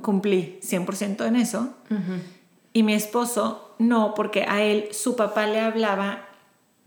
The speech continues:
Speaker 1: a él en inglés cuando él era chico.
Speaker 2: ¿A poco?
Speaker 1: Porque a mi suegro,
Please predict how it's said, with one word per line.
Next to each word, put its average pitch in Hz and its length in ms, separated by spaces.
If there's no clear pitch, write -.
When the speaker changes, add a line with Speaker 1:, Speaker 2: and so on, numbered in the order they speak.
Speaker 1:
a 202 140
él 196 160
en 196 120
inglés 175 640
cuando 175 220
él 247 60
era 262 200
chico. - 460
Speaker 2:
¿A 202 140
poco? 220 520
Speaker 1:
Porque 233 300
a 220 60
mi 214 100
suegro, 220 500